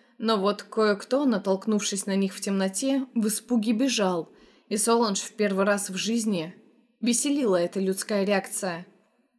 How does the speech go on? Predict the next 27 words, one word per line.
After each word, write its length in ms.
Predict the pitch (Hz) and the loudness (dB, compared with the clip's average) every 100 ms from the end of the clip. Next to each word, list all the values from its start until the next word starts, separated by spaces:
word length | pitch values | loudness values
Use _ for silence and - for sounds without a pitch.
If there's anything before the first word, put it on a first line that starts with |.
| _ _ _ - | _ _ _ -2
Их 160 | 269 | 0
светящиеся 720 | - 247 240 247 240 247 - | 0 -4 -2 0 0 -2 -2
глаза 360 | 208 226 226 247 | -2 -2 0 -2
воспринимали 720 | 202 - 202 202 214 220 208 | -2 -6 -4 -2 0 0 2
угрозой, 640 | 196 185 214 220 202 151 - - - - - | 2 2 0 0 -4 -8 -12 -20 -20 -20 -2
а 160 | 208 214 | 0 2
в 80 | |
ней 160 | 220 240 | 2 2
просто 340 | 233 196 - | 0 -6 -6
зашкаливали 840 | 180 202 - - 196 180 175 170 170 | -4 -2 -2 0 2 2 2 2 0
эмоции. 600 | 175 170 - - 156 202 - _ _ _ _ _ | 0 -4 -4 -6 -6 -10 -18 _ _ _ _ _
Даже 360 | 208 220 254 233 | 2 4 4 0
сейчас, 500 | - 226 262 233 - | -2 -2 -2 -2 -2
когда 340 | 185 170 190 | -4 0 2
зуб 320 | 190 233 202 | 2 2 0
на 220 | - 202 202 | 0 0 0
зуб 180 | 190 | -4
не 100 | 170 | -8
попадал, 600 | 165 180 180 170 214 214 - - - - | -8 -4 -2 0 0 -2 -8 -20 -10 2
она 200 | 240 262 | 4 4
остро 380 | 262 285 - 240 | 2 0 0 -4
как 200 | 240 233 | -6 -2
никогда 520 | 226 233 220 208 233 | -2 0 -2 0 0
воспринимала 760 | 208 196 185 190 196 208 208 185 | -2 -6 -4 0 0 2 2 0
близость 480 | 190 226 196 190 - | 0 0 0 0 0
Сайласа 520 | 202 208 190 190 202 | 0 2 2 0 -2
Грима, 520 | 190 202 196 165 185 | 0 2 2 0 -6